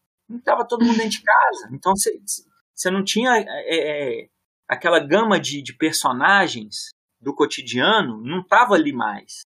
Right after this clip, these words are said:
Tá, estavam outras, que talvez a gente não via, assim, no dia a dia, mas que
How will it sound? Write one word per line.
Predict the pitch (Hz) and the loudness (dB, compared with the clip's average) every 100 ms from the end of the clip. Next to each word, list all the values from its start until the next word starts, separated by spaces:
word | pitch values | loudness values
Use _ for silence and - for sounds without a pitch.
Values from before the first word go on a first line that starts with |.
| _ | _
Tá, | 131 151 | -8 -6
estavam | - 156 151 208 | -2 0 2 2
outras, | 240 190 147 - - - - - _ | 6 6 4 0 -18 -16 -16 -18 _
que | - 135 | -10 -8
talvez | 127 139 127 143 160 160 - - _ _ _ - | 0 0 2 -2 -2 -4 -6 -8 _ _ _ -8
a | 123 | -4
gente | 151 - | -4 -2
não | 165 202 | 0 2
via, | 196 131 185 180 | 0 0 2 4
assim, | 196 - 135 | 2 -2 -8
no | 127 117 | -10 -8
dia | 123 123 | -6 -6
a | |
dia, | 104 110 113 | -6 -6 -2
mas | 123 120 | 0 -2
que | 143 156 156 | -2 -4 -6